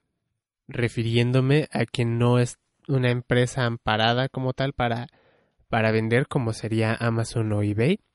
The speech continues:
pero nunca he tenido problemas con las compras en esta página.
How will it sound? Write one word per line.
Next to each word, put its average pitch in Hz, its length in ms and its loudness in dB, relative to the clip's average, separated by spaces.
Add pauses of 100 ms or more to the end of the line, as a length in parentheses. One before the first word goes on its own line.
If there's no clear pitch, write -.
(800)
pero 175 520 6
nunca 135 540 0
he 127 220 2 (240)
tenido 117 640 0 (560)
problemas 113 680 0
con 113 240 0
las 107 180 0
compras 113 400 0
en 104 120 -2
esta 104 220 -6
página. - 500 -14